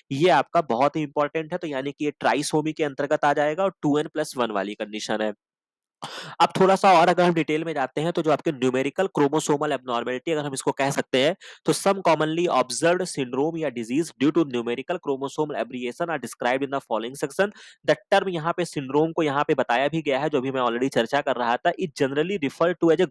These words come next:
group of the symptoms which cons-, consistently occur together। कहने का मतलब है कि आप कह सकते हैं ना कि आपका group of disease कह लीजिए, group of symptom कह लीजिए, तब हम उसको क्या कहते हैं? सिंड्रोम कहते हैं। तो ये क्वेश्चन भी आपसे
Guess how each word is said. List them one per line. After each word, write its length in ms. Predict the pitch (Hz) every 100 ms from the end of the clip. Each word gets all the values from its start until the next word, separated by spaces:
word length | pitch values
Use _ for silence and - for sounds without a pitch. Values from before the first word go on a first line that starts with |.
| -
group 140 | 180 196
of 100 | 147 -
the 100 | 156 -
symptoms 340 | 123 123 196 - - - _ -
which 140 | 214 - 143
cons-, 540 | 135 - - - -
consistently 760 | 135 - 143 - 151 151 196 208 131
occur 220 | - 175 147
together। 340 | 127 117 113 -
कहने 180 | 131 170
का 120 | 170
मतलब 260 | 160 165
है 80 | 175
कि 100 | 180
आप 140 | 160 -
कह 100 | 165
सकते 220 | 165 147
हैं 60 | 190
ना 40 |
कि 120 | 214 190
आपका 180 | 175
group 380 | 156 139 165 165
of 120 | 143
disease 260 | 123 143 160
कह 180 | - 139
लीजिए, 300 | 135 135 143
group 320 | 127 151 151
of 100 | 147
symptom 340 | 135 120 156 151
कह 120 | 131
लीजिए, 280 | 127 139 185 - - -
तब 140 | 202 202
हम 80 | 190
उसको 260 | 165 175
क्या 160 | 170 151
कहते 280 | 147 147 190
हैं? 60 |
सिंड्रोम 420 | 190 160 139 139
कहते 320 | 120 117 110 113
हैं। 100 | 117
तो 80 |
ये 140 | 131 170
क्वेश्चन 300 | - 151 170
भी 140 | 165
आपसे 400 | 165 143 - 165